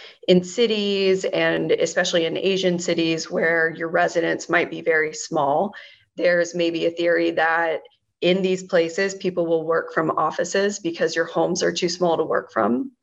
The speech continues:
But really, if you think about it in this day and age, all we need to work from home is maybe a cell phone and a laptop.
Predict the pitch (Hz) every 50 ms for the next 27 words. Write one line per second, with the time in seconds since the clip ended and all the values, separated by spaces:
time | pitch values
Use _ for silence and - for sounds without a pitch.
0 | _ - - - - _ _ _ - 208 190 185 214 220 226 247 247 240 247 202
1 | 180 180 185 180 175 175 165 170 170 165 165 165 165 160 160 170 175 170 165 165
2 | 165 - 175 170 175 175 165 160 165 165 175 175 175 175 180 - - - - _
3 | _ _ - - 202 196 202 202 196 190 175 165 160 160 165 185 190 - 226 208
4 | 208 214 220 220 - 226 214 214 220 226 220 220 226 240 240 226 - 170 170 170
5 | 170 170 165 165 160 160 156 - 156 151 - - 170 165 160 165 156 143 135 117
6 | 98 - - - - - - - 82 - -